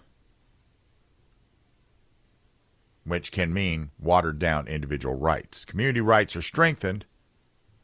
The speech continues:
which is the activist's true goal. And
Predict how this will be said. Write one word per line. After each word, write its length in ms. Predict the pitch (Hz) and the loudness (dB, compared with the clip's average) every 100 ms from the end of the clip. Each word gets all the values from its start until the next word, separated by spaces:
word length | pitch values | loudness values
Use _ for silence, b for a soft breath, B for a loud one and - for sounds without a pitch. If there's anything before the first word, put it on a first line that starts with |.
| _ - _ _ _ - | _ -20 _ _ _ -6
which 220 | 95 87 | -2 0
is 140 | 92 73 | -2 -4
the 200 | 85 - | -6 -2
activist's 920 | 73 73 - - 53 - - - - - | 0 -2 -6 -6 -8 -8 -12 -12 -14 -14
true 240 | - 87 | -6 -4
goal. 300 | 67 50 50 - b b b b | -4 -8 -10 -16 b b b b
And 460 | 95 98 95 90 | 2 4 4 2